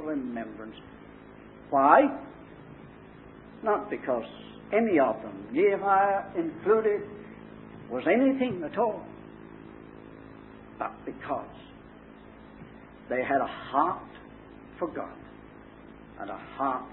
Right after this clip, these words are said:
for what God wanted most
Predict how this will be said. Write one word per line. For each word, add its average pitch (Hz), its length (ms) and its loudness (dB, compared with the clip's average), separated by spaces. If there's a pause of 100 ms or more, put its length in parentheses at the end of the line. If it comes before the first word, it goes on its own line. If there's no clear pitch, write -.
(120)
for 135 160 0
what 131 220 0 (360)
God 127 280 0 (540)
wanted 127 440 -2 (720)
most 131 420 -2